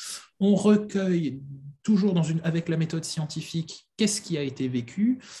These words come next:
eh bien, on se rend compte que ces expériences-là sont très, très, très, très proches des expériences dites prophétiques. Une expérience prophétique au sens religieux ou spirituel du terme, c'est encore une fois quelque chose qui est bien délimité scientifiquement.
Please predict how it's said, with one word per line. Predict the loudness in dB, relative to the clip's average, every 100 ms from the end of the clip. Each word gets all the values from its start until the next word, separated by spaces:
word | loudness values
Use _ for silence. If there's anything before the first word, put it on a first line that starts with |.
| -18 -8
eh |
bien, | -4 0
on |
se | 0 2
rend | 2 0
compte | 0 -2
que | -2
ces | 0 2
expériences-là | 2 0 -2 0 2 0 0 -4
sont | -4 -6
très, | -8 -8 -4 -4
très, | -4 -6
très, | -6 -8
très | -10 -8 -10
proches | -4 -4
des | -2 -4
expériences | -6 -8 -4 0 0 -2
dites | -4 -6 -8 _
prophétiques. | -6 -4 0 -2 -4 -12 -14 _ -20 -20 -18 -2
Une | -2
expérience | -2 -2 -2 -2 -4
prophétique | -6 -4 -4 -6 -6
au |
sens | -8 -8 -8
religieux | -6 -4 -4
ou |
spirituel | -4 -8 -10 -6 -4
du | -4
terme, | -2 -2
c'est | -2 -2
encore | 0
une | 0
fois | -2 -2
quelque | -2 -2
chose | -4 -4
qui |
est | 0
bien | 6 8
délimité | 8 6 4 2
scientifiquement. | -2 -4 -6 -8 -12 -6 -6 -6